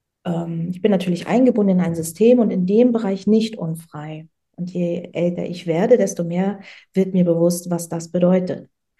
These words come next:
Am Anfang meines Berufslebens hat es mir gereicht, dass ich frei entscheiden darf. Also ich darf mir einen Sachverhalt nehmen und genau wie ich ihn bewerte, entscheide ich und jemand anders guckt, was er damit macht.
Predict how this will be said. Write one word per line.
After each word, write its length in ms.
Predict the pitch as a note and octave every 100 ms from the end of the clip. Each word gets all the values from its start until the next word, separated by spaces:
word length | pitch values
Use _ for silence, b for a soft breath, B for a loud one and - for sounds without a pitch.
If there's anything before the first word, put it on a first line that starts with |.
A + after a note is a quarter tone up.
| _ _ -
Am 160 | F3
Anfang 320 | B2+ C#4 C#4+ B3
meines 220 | A3+ A3+
Berufslebens 840 | G#3+ A#3 - A#3 A#3+ B3+ - - _ _
hat 140 | G#3+ A3+
es 140 | A3+
mir 100 | G3+
gereicht, 420 | F#3+ F#3 F#3+ G3+
dass 120 | G3+ F#3
ich 100 | -
frei 140 | F3
entscheiden 420 | F3+ F3 E3 E3+
darf. 320 | D#3 C#3+ - _ -
Also 180 | E3+ D#3+
ich 100 | E3
darf 280 | F3 F3+
mir 60 | G3
einen 80 | G3+
Sachverhalt 520 | A#3 A#3 F#3+ G3+ F#3+
nehmen 340 | F#3+ F#3 F3+
und 200 | F3+ F#3
genau 320 | A3 A#3+ B3+ A#3+
wie 100 | -
ich 160 | -
ihn 140 | G3 F3
bewerte, 640 | E3+ F#3 F#3 F#3 F3+ F3+ B B B -
entscheide 500 | E3 - G#3 A#3+ A#3
ich 200 | F#3 G3+
und 100 | F#3
jemand 240 | E3 D#3+
anders 440 | - G#3 G3+ G3 -
guckt, 240 | F3+ -
was 140 | D#3+ E3
er 80 |
damit 300 | D#3 D#3+ E3
macht. 340 | D3 C#3+ _